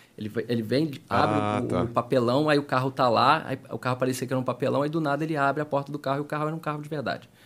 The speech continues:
Speaker 1: Ou seja, um grande ilusionista
Speaker 2: Uhum.
Speaker 1: que usou os atributos que faziam com que ele engajava com a sua
Speaker 2: Os
Speaker 1: rede,
Speaker 2: valores dele, né?
Speaker 1: falando do produto, falando ali do carro. E acho que depois, quando também,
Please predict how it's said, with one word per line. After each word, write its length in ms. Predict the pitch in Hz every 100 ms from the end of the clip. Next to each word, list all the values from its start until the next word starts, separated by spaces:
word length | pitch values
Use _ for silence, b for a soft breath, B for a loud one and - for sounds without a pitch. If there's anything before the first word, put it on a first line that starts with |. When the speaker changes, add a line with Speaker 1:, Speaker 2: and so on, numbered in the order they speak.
| B B
Speaker 1:
Ou 120 | - 143
seja, 200 | 120 113
um 80 |
grande 240 | 113 127 143
ilusionista 680 | 151 143 139 139 147 175 165 -
Speaker 2:
Uhum. 240 | 98 90 85 -
Speaker 1:
que 120 | 165 -
usou 340 | 185 143 156
os 80 | 147
atributos 480 | 151 160 139 135 -
que 140 | -
faziam 360 | - 139 135 202
com 100 | 233
que 100 | 208
ele 80 | 180
engajava 720 | 151 139 120 117 107 107 104 - -
com 80 |
a 40 | 117
sua 180 | - 117
Speaker 2:
Os 60 |
Speaker 1:
rede, 140 | 117 131
Speaker 2:
valores 400 | 95 95 95 92
dele, 360 | 95 95 110 98
né? 240 | 87 95
Speaker 1:
falando 480 | 101 160 147 143 160
do 80 | 139
produto, 600 | 120 107 101 135 147 143
falando 400 | - 107 110 120
ali 120 | 107
do 100 | 101
carro. 460 | 101 107 127 123 - B B B
E 60 | -
acho 100 | -
que 80 | 170
depois, 320 | 170 165 190
quando 140 | 190
também, 240 | 143 135